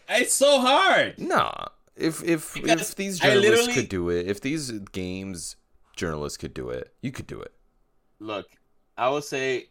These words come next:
Speaker 1: for sure, for sure, number one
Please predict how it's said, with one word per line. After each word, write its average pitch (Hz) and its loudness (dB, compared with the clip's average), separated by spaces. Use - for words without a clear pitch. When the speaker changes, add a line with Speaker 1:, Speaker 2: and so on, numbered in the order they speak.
Speaker 1:
for 113 -12
sure, 135 -2
for 107 -12
sure, 101 -4
number 107 -8
one 107 -2